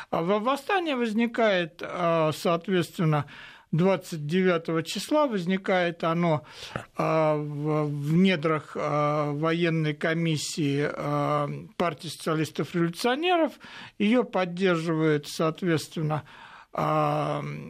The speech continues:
руководители или одни из руководителей, э, значит, эм,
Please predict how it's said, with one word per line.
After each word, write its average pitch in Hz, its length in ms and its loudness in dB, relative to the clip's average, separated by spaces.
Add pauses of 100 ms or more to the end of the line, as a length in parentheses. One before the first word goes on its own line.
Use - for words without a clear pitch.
(120)
руководители 165 920 0
или 156 160 4
одни 160 480 0
из 143 180 -2
руководителей, 151 1200 -2
э, 139 360 -4
значит, 143 480 -2 (600)
эм, 139 840 -6